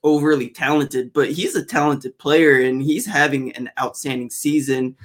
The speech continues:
alongside Yannick Ngakoue, who's been a dependable edge rusher for most of his career.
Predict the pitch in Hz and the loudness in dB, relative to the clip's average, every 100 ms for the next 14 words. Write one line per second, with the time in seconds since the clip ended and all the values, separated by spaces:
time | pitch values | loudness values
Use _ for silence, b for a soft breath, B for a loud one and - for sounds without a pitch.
0 | b _ 147 151 151 143 - 139 143 139 | b _ 2 6 6 4 2 2 4 2
1 | 139 139 143 131 123 127 131 143 135 131 | 2 0 -4 -4 2 2 2 0 0 0
2 | 131 127 - 131 131 123 117 123 120 - | -4 -6 -4 -2 -2 -4 -4 -6 -8 -18
3 | - 160 160 147 135 127 127 135 131 127 | -6 2 4 4 2 0 2 2 2 0
4 | 127 131 - 131 127 131 123 131 131 - | -2 -6 -6 -6 -6 -8 -4 -4 -4 -8
5 | 123 127 127 127 | -2 2 2 0